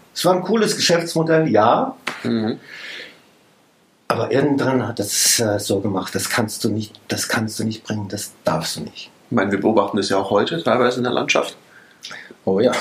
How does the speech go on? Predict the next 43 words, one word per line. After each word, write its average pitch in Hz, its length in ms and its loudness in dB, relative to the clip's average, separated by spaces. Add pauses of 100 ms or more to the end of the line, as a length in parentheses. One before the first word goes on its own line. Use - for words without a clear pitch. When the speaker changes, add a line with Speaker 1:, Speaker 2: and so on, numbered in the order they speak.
(120)
Speaker 2:
Dass 110 160 4
es 104 140 4
so 104 140 4
richtige, 107 800 2 (420)
ja, 101 300 2
so 104 140 0
richtige 127 360 -2
Seminar-Junkies 101 1160 0
ge-, 156 280 2
gibt, 190 240 0
Speaker 1:
Ja. 117 60 -2
Speaker 2:
die 120 140 -2 (160)
gehen 135 400 4
immer 110 360 2
wieder 151 320 2
und 123 120 2
Speaker 1:
Ja. - 60 -4
Speaker 2:
immer 110 240 0
wieder 123 220 0
und 113 120 -6
immer 104 260 -6
wieder. 160 500 0 (420)
Nur 127 120 0
die 123 100 4
Umsetzung 151 580 2
ist - 100 2
sehr 98 160 2
niedrig. 107 400 0
Speaker 1:
Ja. 107 180 -8 (240)
Speaker 2:
Und 113 60 -4
ich 113 100 -6
glaub, 120 220 2
das 120 140 -4
ist 123 140 2
ein 123 60 -4
himmelweiter 135 460 -2
Unterschied, 117 400 0
was 113 140 -2
du 127 100 -4
jetzt 117 160 -2
grad 110 240 -6
beschreibst, - 540 0
zwischen 135 480 0